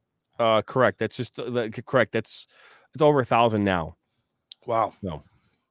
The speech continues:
Speaker 1: yeah.
Speaker 2: I guess people wanna hear what the Last Take is.
Speaker 1: I think they do. I think they do. At least that's what it's showing. A thousand views, not bad. I mean, again, that's, uh, and we're, you know, again, we're, every week we're getting a little better, which is, is, is good.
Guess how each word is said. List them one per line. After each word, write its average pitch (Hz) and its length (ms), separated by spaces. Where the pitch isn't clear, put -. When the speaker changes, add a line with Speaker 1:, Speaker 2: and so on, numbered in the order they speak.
Speaker 1:
yeah. 98 140
Speaker 2:
I 135 80
guess 151 200
people 151 360
wanna 139 220
hear 139 420
what 127 260
the 127 80
Last 120 360
Take 143 220
is. - 160
Speaker 1:
I 104 80
think 135 140
they 151 80
do. 147 340
I - 40
think 95 120
they 104 80
do. 123 100
At 107 60
least 117 160
that's 120 160
what 113 80
it's 90 120
showing. 123 240
A 87 40
thousand 117 320
views, 156 140
not 247 140
bad. 139 240
I 151 80
mean, 147 220
again, 135 240
that's, - 340
uh, - 260
and 190 160
we're, 196 120
you 185 120
know, 180 100
again, 175 200
we're, 143 200
every 160 240
week 147 180
we're 147 100
getting 143 140
a - 20
little 131 140
better, 110 260
which 156 160
is, 104 200
is, 110 160
is 104 160
good. 101 380